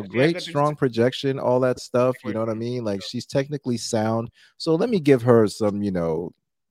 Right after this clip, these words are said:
Speaker 2: let me give her some of the props on the stuff that she does well. And I know that she has, uh,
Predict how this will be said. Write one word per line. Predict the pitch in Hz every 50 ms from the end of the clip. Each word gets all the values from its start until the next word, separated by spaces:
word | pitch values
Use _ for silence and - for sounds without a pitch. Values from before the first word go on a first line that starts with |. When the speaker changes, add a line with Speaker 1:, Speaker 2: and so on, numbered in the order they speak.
| _ - - - 143
Speaker 2:
let | 147 156 160
me | 165 160
give | 139 127 120 110
her | 117 120 120 113
some | - 120 107 104
of | 92
the | 95 85
props | - - 104 98 95 - -
on | 95
the | 90 90
stuff | - - 107 98 -
that | - 92 87
she | - - 98
does | 87 - 95 95 90 82 90
well. | 90 90 87 87 92
And | 101 113
I | 123
know | 135 156 156 156
that | 139 123 113 -
she | - 127 117
has, | 117 117 113 107 104 95 -
uh, | 92 90 82 71 65